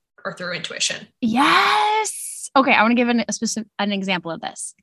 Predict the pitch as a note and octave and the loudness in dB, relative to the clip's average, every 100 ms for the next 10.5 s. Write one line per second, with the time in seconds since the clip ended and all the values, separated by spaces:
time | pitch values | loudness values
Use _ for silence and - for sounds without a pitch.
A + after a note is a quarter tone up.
0 | - F#3+ F3 F#3+ F3+ E3+ - F3 E3+ G#2 | 0 4 4 4 0 -2 -4 -4 -4 -6
1 | C#2+ - C#2 G#3 G3+ - B3 G#3 _ - | -6 -6 -4 -6 -6 0 2 2 _ -20
2 | - - C#4 F4 F#4 E4 C4 G#3 G3+ G3 | -16 0 2 2 2 2 2 2 0 -2
3 | F#3 F3 E3 - F#3+ E3+ - - D3+ C#3+ | -4 -6 -6 -4 -4 -4 -6 -10 -8 -10
4 | - - - - A3 G#3+ - A3+ A3 B3+ | -10 -8 -10 -6 -6 -4 2 2 2 0
5 | C4 B3+ G#3 G3 G3 - F#4 A#4 - - | 0 0 0 0 0 -2 -8 -8 -10 -10
6 | F#4 F4+ - - A3 A#3 C4+ G#3 A#3 A3 | -6 -6 -4 0 2 2 0 -6 -6 -8
7 | _ _ - - B3 - - - C4 A#3+ | _ _ -10 -6 -4 -6 -14 -6 -2 2
8 | D4+ D4 B3 A#3+ A3+ A3+ C4+ - G#3 G#3 | 4 4 2 2 2 0 -2 0 2 2
9 | G3 G3+ A3+ A3+ - - - - G#3 G#3 | 2 2 2 -2 -4 -4 -4 -2 0 0
10 | G#3 G#3 G#3 A3 G#3+ | 0 0 4 4 2